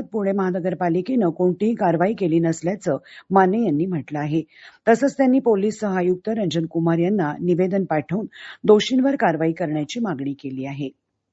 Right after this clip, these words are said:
महाराष्ट्र राज्य सांस्कृतिक कार्य संचालनालय आणि केंद्र सरकारचं पश्चिम क्षेत्र सांस्कृतिक केंद्र यांच्या संयुक्त विद्यमानं एक भारत श्रेष्ठ भारत अंतर्गत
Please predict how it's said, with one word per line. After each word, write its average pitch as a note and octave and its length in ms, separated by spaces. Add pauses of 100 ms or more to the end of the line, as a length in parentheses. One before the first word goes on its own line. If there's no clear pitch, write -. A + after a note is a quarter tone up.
(1500)
महाराष्ट्र C4+ 440
राज्य C#4 320
सांस्कृतिक A#3 640
कार्य G#3 260
संचालनालय F3+ 800 (340)
आणि G#3 160
केंद्र A3 320
सरकारचं B3 480
पश्चिम F#3+ 360
क्षेत्र G#3 360
सांस्कृतिक F#3 640
केंद्र G3+ 320
यांच्या E3+ 320
संयुक्त F3+ 420
विद्यमानं E3+ 580 (460)
एक A3+ 260
भारत A#3+ 300
श्रेष्ठ G3 400
भारत F#3 320
अंतर्गत F3 500